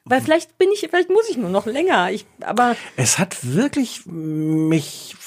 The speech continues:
Speaker 2: ich, ich wollt's wissen, ich hatte irgendwie Lust, denen zuzugucken. Wie gesagt,
Speaker 1: Ja.
Speaker 2: obwohl ich häufiger den Schauspielerinnen zugeguckt habe und nicht
Speaker 1: Ja.
Speaker 2: den Charakteren, die sie spielen. Ähm, es ist, es hat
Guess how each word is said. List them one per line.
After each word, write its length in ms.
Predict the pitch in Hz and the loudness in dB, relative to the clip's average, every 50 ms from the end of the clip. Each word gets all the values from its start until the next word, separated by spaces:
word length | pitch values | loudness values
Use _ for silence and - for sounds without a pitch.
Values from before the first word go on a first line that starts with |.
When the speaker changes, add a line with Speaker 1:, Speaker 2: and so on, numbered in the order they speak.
| - - | -12 -8
Speaker 2:
ich, 200 | 104 139 139 - - - | -8 -8 -8 -8 -6 -6
ich 220 | 143 139 - - | -6 -6 -4 0
wollt's 300 | 139 143 143 139 - - 160 | 2 4 4 4 2 0 0
wissen, 220 | 214 214 247 240 | 0 0 0 0
ich 160 | 220 170 170 | 0 0 0
hatte 200 | 185 180 180 180 151 | 0 0 0 0 0
irgendwie 280 | 147 165 180 175 170 | 2 2 2 4 4
Lust, 240 | 156 160 165 147 - | 2 2 0 0 0
denen 140 | 151 131 127 | 0 0 0
zuzugucken. 480 | - 190 202 214 214 226 220 190 165 | 0 -2 0 -2 -2 -2 0 0 0
Wie 40 | 170 | 2
gesagt, 200 | 185 170 165 214 | 2 0 0 0
Speaker 1:
Ja. 140 | 226 233 233 | 0 0 0
Speaker 2:
obwohl 240 | 233 170 175 196 233 | 2 4 4 4 4
ich 160 | 220 - - | 2 0 0
häufiger 480 | - 196 208 190 196 208 185 185 165 - - - - - - - - - - - - _ - | 2 2 2 2 2 2 2 2 2 2 -2 -10 -20 -20 -20 -20 -20 -20 -20 -20 -8 _ 2
den 160 | 170 147 143 | 2 2 2
Schauspielerinnen 720 | - 156 156 196 214 - - - 175 170 175 156 170 175 170 | 4 4 4 4 2 2 0 0 2 2 2 2 2 2 2
zugeguckt 400 | 175 170 165 165 165 156 - - | 2 2 2 2 2 0 0 2
habe 140 | 156 151 147 | 2 2 2
und 60 | 143 | 2
nicht 140 | 147 160 165 | 0 2 2
Speaker 1:
Ja. 80 | 208 214 220 | 4 4 4
Speaker 2:
den 100 | 151 147 | 4 4
Charakteren, 480 | - 151 147 151 147 - 147 151 151 | 2 2 0 0 0 0 2 2 2
die 80 | 143 131 | 2 0
sie 120 | 127 131 | -2 -2
spielen. 520 | 117 - - 143 151 165 196 208 220 196 - - - - - - - - - _ _ | -4 -4 -2 2 2 4 4 2 0 -4 -8 -14 -20 -20 -20 -20 -20 -20 -20 _ _
Ähm, 520 | - 135 135 135 135 135 139 139 139 147 - - - | 2 4 4 6 4 4 4 2 2 0 -2 -6 -12
es 400 | - - 147 151 - - - - | -8 -6 -4 -4 -4 -4 -6 -8
ist, 580 | - - - 180 175 - - - - - - - | -6 -2 -2 0 0 0 -2 -2 -2 -4 -6 -8
es 280 | - 160 147 - - 131 | -8 -6 -6 -4 -4 -4
hat 320 | 165 175 - - - | -6 -8 -10 -12 -16